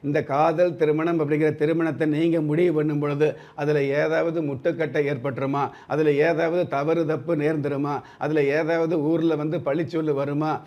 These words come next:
அப்படிங்கிற கவலைக்காக உங்களை வந்து தட்டி கொடுத்து, காதல் சம்பந்தப்பட்ட விஷயங்களுக்கு விட்டு கொடுக்காம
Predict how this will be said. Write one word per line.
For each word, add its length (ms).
அப்படிங்கிற 420
கவலைக்காக 800
உங்களை 300
வந்து 280
தட்டி 240
கொடுத்து, 520
காதல் 500
சம்பந்தப்பட்ட 480
விஷயங்களுக்கு 640
விட்டு 300
கொடுக்காம 580